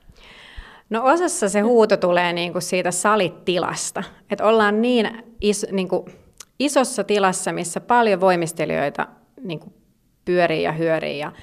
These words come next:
osassa lajissa, missä käytetään musiikkia, niin se musiikki soi vielä kovaa tai saattaa soida kolme musiikkia,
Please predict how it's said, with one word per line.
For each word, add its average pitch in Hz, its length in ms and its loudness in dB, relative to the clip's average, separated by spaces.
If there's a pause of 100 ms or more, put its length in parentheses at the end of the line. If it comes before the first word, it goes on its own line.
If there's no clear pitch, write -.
(360)
osassa 208 400 -2
lajissa, 175 300 0
missä 165 120 -8
käytetään 160 280 -4
musiikkia, 226 640 -2 (420)
niin 175 100 -8
se 180 100 -4
musiikki 196 480 0
soi 156 220 -2
vielä 160 160 -2
kovaa 160 420 -2
tai 165 220 0
saattaa 196 380 -2
soida 190 220 -4
kolme 185 500 0
musiikkia, 156 600 -12